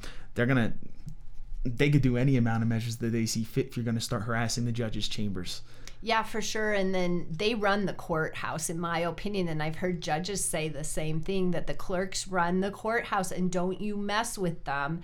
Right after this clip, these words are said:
Speaker 1: Yeah.
Speaker 2: And as a business owner, I know, don't you mess with my staff.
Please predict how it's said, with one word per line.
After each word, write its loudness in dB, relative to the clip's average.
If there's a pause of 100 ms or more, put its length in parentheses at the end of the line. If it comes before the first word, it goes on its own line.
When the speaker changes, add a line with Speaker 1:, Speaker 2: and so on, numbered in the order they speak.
(140)
Speaker 1:
Yeah. 0
Speaker 2:
And 0
as 2
a 0
business -2
owner, -2
I 2
know, 0
don't 0
you 0
mess 0
with -2
my 4
staff. -2